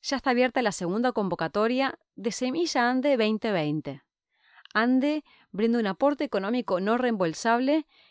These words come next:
que tiene por objetivo apoyar a personas emprendedoras de todo el país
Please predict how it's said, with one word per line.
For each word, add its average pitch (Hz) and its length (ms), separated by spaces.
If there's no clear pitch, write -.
que 247 160
tiene 339 220
por 220 140
objetivo 247 580
apoyar 233 440
a 320 60
personas 233 540
emprendedoras 190 760
de 196 120
todo 262 220
el 262 100
país 156 480